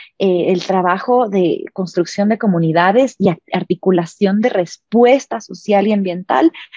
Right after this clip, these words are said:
al confinamiento mediante voluntariado, em, virtual, por un lado. Y por otro lado, muchísima gente que tenía hambre de aprender. Si tenías una tienda, ten-, que, o de, no sé, tienda de ropa, y tenías que de repente empezar a vender por WhatsApp.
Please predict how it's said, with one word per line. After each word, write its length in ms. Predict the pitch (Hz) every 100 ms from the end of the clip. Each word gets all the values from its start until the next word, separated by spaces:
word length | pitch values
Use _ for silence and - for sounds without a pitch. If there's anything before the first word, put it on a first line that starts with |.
| - - _ -
al 260 | 247 285
confinamiento 720 | - 220 220 202 190 214 233 302
mediante 520 | 220 190 202 196 226
voluntariado, 1000 | 190 170 170 165 175 170 185 196 196 202 -
em, 340 | 175 160 160
virtual, 440 | 160 - 175 165 _ _ _ _ -
por 140 | 196
un 100 | 180
lado. 260 | 165 156 - - _
Y 80 | 277
por 140 | -
otro 180 | - 285
lado, 320 | 277 277 285 -
muchísima 760 | 226 214 - - 262 269 233
gente 240 | 202 214 220
que 100 | 185
tenía 360 | 185 185 - _
hambre 440 | 214 214 226 247 208
de 80 | 180
aprender. 540 | - 160 180 202 - _ - _
Si 140 | 190
tenías 360 | 196 202 214 202
una 180 | 208 180
tienda, 460 | 269 285 240 233
ten-, 240 | - 185 -
que, 160 | - 170
o 100 | 160
de, 360 | - 175 160 185 -
no 120 | 165
sé, 220 | - 190
tienda 260 | 190 190 208
de 120 | 170
ropa, 360 | 220 269 226 220 - -
y 80 | 196
tenías 360 | 185 190 196
que 100 | 196
de 80 | 170
repente 380 | 170 165 190 214
empezar 260 | 208 196 196
a 40 |
vender 240 | 202 202
por 120 | 208 226
WhatsApp. 340 | - - 262